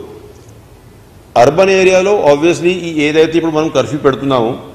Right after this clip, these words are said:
దానికి impact అర్బన్ ఏరియాలో ఎక్కువ ఉంటుంది. ఎందుకంటే ట్వెల్వ్ తర్వాత కొంచెం స్ట్రిక్ట్గా implement చేసే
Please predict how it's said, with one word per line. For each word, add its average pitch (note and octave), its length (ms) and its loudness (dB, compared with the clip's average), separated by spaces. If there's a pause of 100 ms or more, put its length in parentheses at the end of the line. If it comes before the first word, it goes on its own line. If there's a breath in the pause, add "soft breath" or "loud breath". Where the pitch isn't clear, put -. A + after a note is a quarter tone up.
(840)
దానికి F3 280 2
impact E3+ 640 0
అర్బన్ F#3 420 2
ఏరియాలో A3 200 2
ఎక్కువ F#3+ 220 2
ఉంటుంది. C#3+ 260 -2 (760)
ఎందుకంటే F3 320 4
ట్వెల్వ్ F3+ 380 4
తర్వాత F3+ 200 2 (100)
కొంచెం G#3 200 0
స్ట్రిక్ట్గా G3 460 -2
implement F3+ 380 -4
చేసే F3 120 0